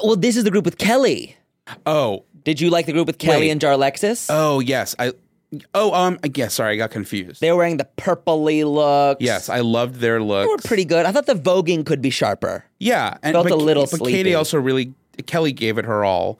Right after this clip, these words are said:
Speaker 1: Yes.
Speaker 2: which I liked a lot. Um, but, yeah, no, it was fun.
Speaker 1: Yeah. And then Katie in V three.
Speaker 2: Yeah, yeah, yeah.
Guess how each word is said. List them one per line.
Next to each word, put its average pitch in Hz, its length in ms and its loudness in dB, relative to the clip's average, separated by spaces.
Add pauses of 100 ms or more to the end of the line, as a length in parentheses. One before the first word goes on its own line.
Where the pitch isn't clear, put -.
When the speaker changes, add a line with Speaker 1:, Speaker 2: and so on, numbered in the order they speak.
Speaker 1:
Yes. 151 220 0
Speaker 2:
which 120 160 -4
I 113 80 0
liked 104 320 -2
a 107 60 -4
lot. 92 480 -4 (120)
Um, 95 360 -4 (120)
but, 92 440 -4
yeah, 262 200 0
no, 220 100 0
it 196 40 0
was 143 140 -2
fun. 120 360 -4 (100)
Speaker 1:
Yeah. 139 280 0 (180)
And 180 220 0
then 196 160 -2
Katie 165 580 0
in 135 540 -2
V 135 540 -2
three. 120 420 0
Speaker 2:
Yeah, 107 300 0
yeah, 95 300 -6
yeah. - 20 -20